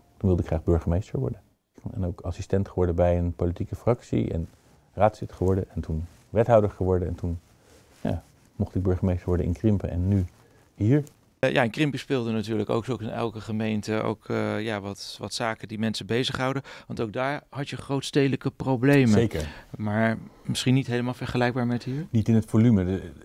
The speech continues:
Speaker 1: de, best een aantal dingen die lijken op wat hier ook speelt. Eh, hè, met, met jeugdgroepen waar <clears throat> meer dan, eh, gemiddelde aandacht voor nodig is. En, eh, nou ja, werkloosheid, maar ook,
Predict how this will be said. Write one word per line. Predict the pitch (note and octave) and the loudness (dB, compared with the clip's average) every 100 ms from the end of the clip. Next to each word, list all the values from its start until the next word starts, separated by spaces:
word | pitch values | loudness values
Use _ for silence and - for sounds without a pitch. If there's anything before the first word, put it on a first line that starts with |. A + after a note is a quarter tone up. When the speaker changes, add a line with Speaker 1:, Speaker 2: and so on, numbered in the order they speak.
| - | -10
Speaker 1:
de, | G2 G2 _ - | -4 -4 _ -2
best | A2+ - | 0 0
een | A2 | -2
aantal | A2 C3+ A#2+ G2+ | -2 0 -2 0
dingen | G#2 F#2 | 0 0
die | F2+ F#2 | 0 2
lijken | G2+ G2+ F2 | 2 2 -2
op | |
wat | F2+ | -4
hier | G#2 G#2 | -2 -2
ook | G#2+ | -4
speelt. | - A2 E3 - - _ _ | -2 -2 -2 -6 -20 _ _
Eh, | F#2+ E2+ E2+ E2+ D#2+ | -4 -2 0 -2 -2
hè, | F2+ G#2 | -2 -2
met, | E2+ E2+ - | -2 -6 -6
met | E2+ - | -6 -6
jeugdgroepen | F2+ F2+ F#2+ - - F#2+ F#2 F2 | -2 2 2 0 0 2 4 2
waar | D#2+ E2+ E2+ D#2+ _ - | 2 0 0 -2 _ -6
<clears throat> | A2 G#2 E2+ - - - | -2 0 -2 -10 -20 -2
meer | G2 F#2+ | 2 4
dan, | F#2 F#2 F2 | 4 4 2
eh, | |
gemiddelde | F2 G2 F#2 E2 | 2 2 2 4
aandacht | G#2 G#2 | 2 2
voor | G2+ | 4
nodig | G2 G2 - | 4 4 4
is. | G#2 G2+ - | 2 2 -2
En, | D#2+ D#2+ - - - _ - | -6 -6 -8 -20 -20 _ -10
eh, | D#2 | -6
nou | D#2+ F#2 E2 | 0 2 2
ja, | |
werkloosheid, | F2 E2+ G2+ F#2+ G2 G2 F#2+ F#2+ | 2 4 6 6 6 6 6 4
maar | F#2 D#2+ | 0 2
ook, | F#2+ E2+ | 2 2